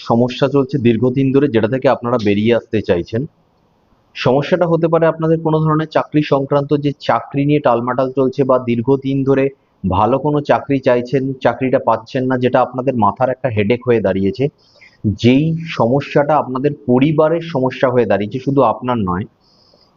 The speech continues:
সেরকম সমস্যা থেকে আপনারা রেহাই পেতে চাইছেন, কিংবা হতে পারে আপনাদের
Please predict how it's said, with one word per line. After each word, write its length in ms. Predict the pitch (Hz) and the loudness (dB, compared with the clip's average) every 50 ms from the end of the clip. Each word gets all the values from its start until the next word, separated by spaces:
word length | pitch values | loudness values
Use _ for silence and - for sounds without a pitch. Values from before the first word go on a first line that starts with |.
| _ _ - | _ _ -10
সেরকম 440 | - - - 135 143 147 160 160 156 | -4 0 2 2 2 2 0 -2 -2
সমস্যা 400 | 165 156 139 139 143 - - 147 | 0 0 0 0 -2 -2 -2 -2
থেকে 180 | 143 - - 143 | -2 -2 -2 -2
আপনারা 240 | - 135 131 127 123 | -2 0 0 0 2
রেহাই 280 | 110 107 110 120 123 120 | 2 2 0 0 0 0
পেতে 240 | 131 127 123 123 | -2 -4 -4 -2
চাইছেন, 380 | 117 123 120 117 113 - 131 127 135 139 - | 0 0 0 0 0 -2 -4 -4 -4 -4 -2
কিংবা 240 | - 147 147 151 139 | 0 0 2 2 0
হতে 240 | 127 123 120 139 | 0 0 0 0
পারে 180 | 139 147 143 147 | 0 0 0 0
আপনাদের 340 | 139 - 139 139 139 147 151 | 0 -2 -4 -4 -2 -2 -2